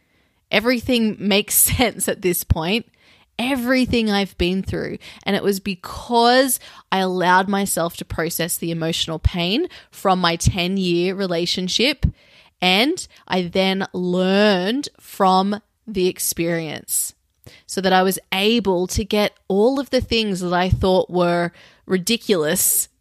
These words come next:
to even want or desire. They all just came through. And it's because I arrived into the next phase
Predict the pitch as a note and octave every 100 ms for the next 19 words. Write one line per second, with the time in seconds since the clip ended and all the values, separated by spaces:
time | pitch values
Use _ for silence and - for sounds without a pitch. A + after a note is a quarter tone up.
0 | _ - A3+ A3 A3+ G3+ G3 F#3+ F3+ -
1 | - - F#3+ F#3 F3 E3+ E3+ D#3 C3+ F3+
2 | _ _ _ _ G3+ - F#3+ G3+ G3+ G#3
3 | G3+ - G3+ G3 F3 G3 G#3+ D#3+ G3 -
4 | _ _ _ - _ - F3+ - - F3+
5 | - G3 G3 G3+ - F3+ - F3+ E3 F3
6 | F#3 G3 G#3 - G3 F#3+ F3 E3+ E3+ -
7 | - F3 E3+ F#3 A3+ -